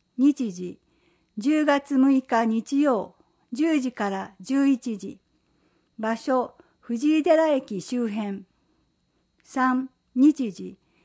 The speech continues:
十一月二十八日木曜、十七時三十分から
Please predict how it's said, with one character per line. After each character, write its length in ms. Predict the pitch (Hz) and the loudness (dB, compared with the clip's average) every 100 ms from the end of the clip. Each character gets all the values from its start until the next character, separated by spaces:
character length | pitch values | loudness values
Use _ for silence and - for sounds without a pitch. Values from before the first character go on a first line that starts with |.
| _ _ 214 | _ _ -6
十 240 | 233 320 | 0 2
一 260 | 320 - 269 | 2 0 -2
月 320 | 277 262 262 | -2 -2 2
二 160 | 294 302 | 4 4
十 180 | 302 | 0
八 300 | 254 220 - | -4 -6 -8
日 280 | 208 208 - | -6 -6 -6
木 320 | 208 220 - 277 | -4 -4 -2 2
曜、 340 | 254 202 - _ _ _ _ _ _ | 2 0 -4 _ _ _ _ _ _
十 260 | 220 294 349 | -4 0 0
七 280 | 294 - 311 | -2 -4 -4
時 120 | 240 | -2
三 320 | 240 269 277 | 0 4 4
十 180 | 269 285 | 4 0
分 340 | - 226 208 | -4 -8 -8
か 160 | 190 214 | -6 -8
ら 240 | 196 - | -8 -12